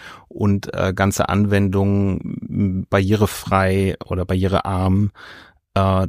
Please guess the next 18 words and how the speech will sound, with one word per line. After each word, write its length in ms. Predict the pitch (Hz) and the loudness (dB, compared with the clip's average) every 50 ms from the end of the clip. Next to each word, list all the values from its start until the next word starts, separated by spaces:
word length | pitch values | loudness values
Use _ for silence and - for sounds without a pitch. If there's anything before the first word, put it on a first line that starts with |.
| - _ _ | -4 _ _
zu 300 | - - - - 104 95 | -10 -8 -4 -2 -2 0
gestalten. 680 | - 98 - - - - 95 98 104 117 - - 147 | 0 -2 -4 -2 0 0 2 2 2 0 0 0 0
Und 100 | 117 - | 0 2
um 160 | - 113 120 113 | 2 0 2 2
das 320 | 123 120 113 - - - | 2 0 -2 -4 -8 -8
maximal 920 | - - 101 - - - 85 87 110 113 - - - 143 120 113 107 110 101 | -6 -4 -4 -4 -2 -2 0 0 0 0 0 0 0 0 2 2 0 0 -2
gut 220 | 117 117 131 - - | -2 -2 -2 -2 -2
zu 100 | - 107 | -2 -4
tun, 460 | - - - 131 147 170 170 151 127 | -2 -2 -2 0 0 2 2 2 2
haben 100 | 117 110 | 0 0
wir 80 | 110 | 0
uns 160 | 92 82 98 - | 0 -2 -2 -2
Unterstützung 540 | - - 90 - - 165 170 - 190 175 | -2 -4 -4 -2 0 -2 0 2 0 0
gesucht 480 | 160 156 131 131 139 139 139 - - - - - - - - - - _ | 0 0 0 0 0 0 0 -4 -8 -16 -20 -20 -20 -20 -20 -20 -20 _
von 560 | - - - - 113 113 120 117 120 120 - - | -20 -14 -2 0 2 2 2 2 2 0 -2 -4
dem 540 | - - - 101 98 95 98 101 101 98 | -8 -4 -2 0 2 2 2 2 2 2
lieben 400 | 95 92 92 101 95 92 90 92 | 0 0 -2 0 0 0 2 2
Michael. 720 | 107 139 - - - 82 - - 123 139 143 143 156 170 160 | 2 0 0 0 -2 -2 -2 -2 0 0 0 2 0 0 -2